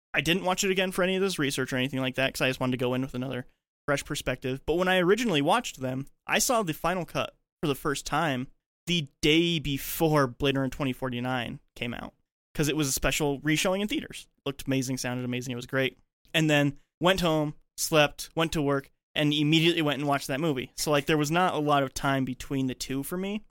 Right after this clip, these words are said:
So I have really not, not a lot of memories of the details of the movie, I would say. The, the, the overall scope of it, I, I remember, but the, the granular stuff, I don't. So I'm actually really excited to get into this.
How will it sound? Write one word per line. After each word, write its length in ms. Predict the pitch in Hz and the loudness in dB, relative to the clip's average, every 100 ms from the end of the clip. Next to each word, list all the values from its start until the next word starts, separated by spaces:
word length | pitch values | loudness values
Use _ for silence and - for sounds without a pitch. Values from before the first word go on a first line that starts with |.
| _ _ | _ _
So 580 | - - 165 147 139 - _ - | -4 0 2 2 2 -2 _ 0
I 200 | 165 202 | 4 4
have 520 | 185 175 160 147 - _ _ | 4 4 2 0 -6 _ _
really 680 | 156 185 180 170 165 151 139 - _ _ - | 4 6 6 2 0 -2 -4 -8 _ _ -2
not, 460 | 151 151 185 - | 0 2 2 0
not 200 | 180 269 | 0 2
a 40 | 370 | 4
lot 160 | 311 | 4
of 60 | 233 | 4
memories 260 | 226 226 202 | 2 0 -2
of 80 | |
the 80 | 165 | -4
details 420 | 135 202 233 143 | -4 -2 0 -2
of 60 | 131 | -2
the 80 | 123 | -4
movie, 220 | 120 120 | -4 -6
I 60 | 113 | -6
would 80 | - | -6
say. 180 | 131 | -4
The, 180 | 127 143 143 | -2 -2 0
the, 200 | 165 151 | 0 2
the 180 | 170 208 | 2 2
overall 240 | 208 165 | 2 0
scope 320 | - 156 147 | 0 -2 -2
of 100 | 123 | -6
it, 160 | - - | -10 -8
I, 240 | 139 127 - | -6 -4 -4
I 120 | 135 | -4
remember, 560 | 131 135 135 135 147 156 - | -4 -2 -4 -4 -4 -6 -4
but 480 | 127 113 - - - _ _ | -4 -4 -8 -14 -16 _ _
the, 160 | 151 151 | 0 2
the 160 | 139 | 2
granular 560 | 139 143 160 156 143 127 | 2 4 6 6 4 0
stuff, 440 | - 139 117 - - _ _ _ | -4 -4 -6 -8 -20 _ _ _
I 120 | 139 | -6
don't. 360 | 131 135 117 - _ _ - | -4 -2 -4 -8 _ _ -10
So 100 | 139 | -4
I'm 60 | 131 | -2
actually 280 | 135 139 | -2 -4
really 200 | 127 127 | -2 -2
excited 380 | 120 - 127 120 | -4 -6 -6 -6
to 60 | 120 | -6
get 140 | 127 123 | -8 -6
into 180 | 120 | -8
this. 360 | - - - | -10 -12 -14